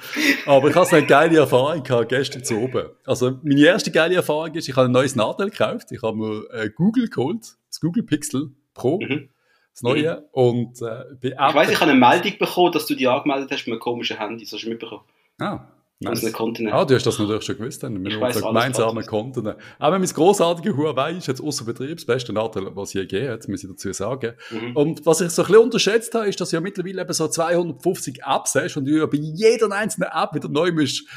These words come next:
Speaker 1: äh, ein-, einloggen und authentifizieren. Also das ist, äh, das ist eine Wochenendbeschäftigung mittlerweile. Grossartig. Hat sehr viel Spass gemacht, bis ich zu Microsoft OneDrive gekommen bin.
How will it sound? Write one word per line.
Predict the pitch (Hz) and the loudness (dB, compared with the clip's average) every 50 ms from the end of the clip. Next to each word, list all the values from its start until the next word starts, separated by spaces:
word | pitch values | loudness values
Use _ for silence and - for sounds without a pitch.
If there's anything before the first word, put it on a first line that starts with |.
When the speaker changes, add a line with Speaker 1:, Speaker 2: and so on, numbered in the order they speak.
| - - - | -20 -12 -8
Speaker 1:
äh, | 127 123 - - - - - - - - - _ _ _ _ 180 | -6 -6 -6 -6 -10 -16 -20 -20 -20 -20 -20 _ _ _ _ -6
ein-, | 180 247 233 175 | -4 -4 -2 0
einloggen | 180 214 262 185 190 180 - - 165 170 165 | 0 2 2 2 2 2 2 2 2 4 4
und | 160 147 135 123 - | 2 0 0 -2 -2
authentifizieren. | 131 139 151 127 117 127 131 101 92 - 127 127 - 110 110 139 180 175 165 147 | -2 -2 -2 0 0 -2 -4 -4 -6 -8 -8 -8 -6 -4 -4 -4 -2 -2 -2 -2
Also | 123 - - - | -2 -2 -4 -8
das | - - | -6 -2
ist, | |
äh, | 117 113 101 101 92 - - - _ _ - | 0 0 0 -2 -4 -10 -20 -20 _ _ -6
das | 151 127 | -2 2
ist | 135 | 2
eine | 113 110 | 2 2
Wochenendbeschäftigung | 110 139 175 - - 175 170 156 175 180 - - - - 170 165 - - - 156 131 135 131 147 | 2 0 0 0 -2 -2 -2 -4 -4 -6 -6 -4 -4 -2 -2 -2 -4 -6 -8 -6 -6 -6 -6 -6
mittlerweile. | 139 151 151 160 143 113 107 117 147 165 - _ | -8 -8 -8 -8 -8 -8 -8 -8 -10 -12 -14 _
Grossartig. | - 107 135 170 - 101 101 120 - - 160 - _ _ _ _ _ _ _ _ | -10 -8 -8 -6 -6 -6 -8 -8 -10 -16 -20 -20 _ _ _ _ _ _ _ _
Hat | - 127 131 | -4 0 4
sehr | 147 170 175 | 4 4 4
viel | 175 180 | 2 0
Spass | - - - 165 214 208 - - | -4 -4 -4 -4 -4 -4 -6 -6
gemacht, | 247 226 151 - - _ - | -6 -6 -6 -8 -12 _ -4
bis | 202 247 254 - | -2 -2 0 0
ich | 302 240 - | 0 -2 -2
zu | - - 190 180 180 175 - _ _ _ _ | 0 2 2 2 2 -2 -8 _ _ _ _
Microsoft | 123 127 156 208 214 - 196 - - 185 175 - - _ - | -2 0 0 0 -2 -4 -6 -4 -4 -4 -6 -8 -12 _ -10
OneDrive | 131 120 127 143 165 214 226 220 180 160 156 165 160 - | -4 0 0 2 2 2 0 0 0 -2 -2 -4 -6 -8
gekommen | - - 139 135 147 135 | -6 -4 -4 -4 -4 -6
bin. | 131 117 - - | -10 -12 -14 -14